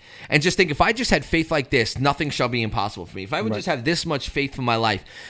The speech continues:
Speaker 1: nothing will be impo-," I mean, just think of how little our faith really is without our focus on it.
Speaker 2: I know, y-, and a lot of us think, you know, "I read the Bible, I go to church," and, and it's like, wow.
Speaker 1: So the Pharisees.
Speaker 2: Uh, yeah, exactly. I, I, I haven't moved any mountains recently, and you look at a mustard seed and you say,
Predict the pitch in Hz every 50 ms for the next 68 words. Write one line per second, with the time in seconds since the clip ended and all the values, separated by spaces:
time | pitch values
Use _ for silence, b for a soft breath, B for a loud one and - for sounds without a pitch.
0 | B B 123 151 156 156 - 156 143 135 127 139 123 113 127 135 117 110 - -
1 | 131 135 151 151 156 202 - - 220 214 202 165 147 123 117 131 - 233 226 160
2 | 135 123 113 107 - 156 143 131 120 123 131 127 127 127 120 127 127 117 107 101
3 | 113 117 117 117 113 110 107 104 - - 123 117 110 - 107 101 - 92 92 87
4 | 82 73 - 139 147 147 135 131 131 143 160 160 156 160 - - 160 156 147 135
5 | 139 135 135 135 147 156 160 151 127 123 - - - 160 160 147 - - 131 127
6 | 110 104 98 101 123 123 127 123 113 107 107 98 120 139 143 131 123 113 104 113
7 | 131 123 127 123 120 110 - - - 156 147 143 127 - - 123 120 113 113 110
8 | 113 117 113 110 110 101 - - 113 107 104 92 - - 113 127 123 113 104 90
9 | - - - 139 147 156 147 - 170 175 185 160 120 - - 85 - - 135 131
10 | 135 147 147 147 139 123 117 123 147 147 135 - 127 117 113 117 120 120 117 117
11 | 104 123 123 117 - - 107 113 110 - - 107 104 143 147 139 135 143 139 135
12 | 120 123 135 120 117 113 127 135 131 110 110 101 92 107 113 104 - - 117 107
13 | 107 110 110 110 104 98 104 107 110 120 113 - 113 107 110 113 113 - - 107
14 | 95 - - 113 107 107 101 - - 113 110 101